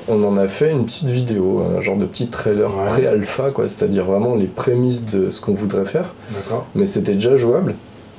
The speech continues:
Speaker 1: Et on a fait un petit trailer, euh, en mode pizza avec un pote, euh, un soir, quoi. Une petite vidéo YouTube, euh, qui raconte un petit peu une histoire d'un mec qui veut rentrer dans une boîte de nuit, qui, qui fracasse tout le monde. Et on l'a posté sur YouTube, mais c'était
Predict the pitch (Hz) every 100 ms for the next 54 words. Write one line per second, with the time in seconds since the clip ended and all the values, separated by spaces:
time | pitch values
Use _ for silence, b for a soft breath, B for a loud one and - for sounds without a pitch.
0 | B B B B B - - 98 98 95
1 | 151 139 120 131 - 107 101 139 117 92
2 | 95 95 - 104 107 123 107 101 92 110
3 | 120 104 98 - B B 87 B B B
4 | B - 101 90 - 143 190 - 135 175
5 | - 107 - 117 117 110 104 98 98 143
6 | 147 98 92 - 92 92 104 98 98 98
7 | - 90 85 - 131 95 87 101 98 92
8 | 90 90 90 95 95 90 87 87 98 127
9 | 120 90 85 - 95 87 90 - 90 135
10 | 143 B B B B B B - - -
11 | - - 98 101 92 107 - 151 - 131
12 | 123 120 104 95 90 104 - - 117